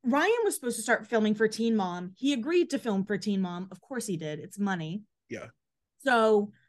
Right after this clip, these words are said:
Speaker 1: Teen Mom was like, "Okay, but we're gonna pay for you to go to rehab so you don't go to jail, and we're gonna film you in rehab."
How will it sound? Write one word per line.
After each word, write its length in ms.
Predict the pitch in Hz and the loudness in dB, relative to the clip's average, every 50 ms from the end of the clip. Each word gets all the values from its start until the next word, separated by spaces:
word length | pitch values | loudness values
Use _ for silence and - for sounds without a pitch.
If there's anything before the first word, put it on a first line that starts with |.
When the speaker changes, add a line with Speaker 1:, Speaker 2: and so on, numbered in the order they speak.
| _ _ _ _ _ _ _ _ _ - - | _ _ _ _ _ _ _ _ _ -10 -4
Speaker 1:
Teen 280 | 294 320 330 330 311 | 0 2 2 4 4
Mom 280 | 285 254 247 240 240 240 | 4 4 4 2 2 2
was 140 | 240 226 214 | 0 2 2
like, 200 | 226 220 220 - | 2 0 2 2
"Okay, 320 | 226 233 233 226 202 170 | 2 2 2 0 -6 -6
but 220 | 165 165 196 196 - - | -4 -4 -4 -4 -4 0
we're 160 | 208 226 226 | 2 4 4
gonna 140 | 240 233 233 | 4 4 2
pay 200 | 233 240 226 220 | 2 2 2 2
for 100 | 226 233 | 2 0
you 80 | 220 | 0
to 60 | 214 | 2
go 100 | 208 214 | 2 2
to 60 | 214 240 | 2 2
rehab 540 | 247 240 233 220 208 196 185 185 185 185 | 0 0 -2 0 0 0 0 0 0 -2
so 120 | - - 214 | -2 -4 -2
you 80 | 202 | -2
don't 140 | 185 185 185 | -2 -2 -4
go 80 | 185 208 | -2 -2
to 80 | 202 | -2
jail, 460 | 190 165 214 208 190 180 180 175 180 - | -2 0 0 0 0 0 0 -2 -2 -4
and 80 | - 196 | -4 -6
we're 60 | 190 | -4
gonna 140 | 190 190 190 | -4 -6 -6
film 240 | 190 208 196 190 | -6 -4 -2 -2
you 120 | 190 185 180 | -2 -2 -4
in 80 | 180 | -6
rehab." 500 | 175 170 165 165 156 160 - - - 214 | -8 -8 -8 -8 -8 -8 -12 -14 -16 -20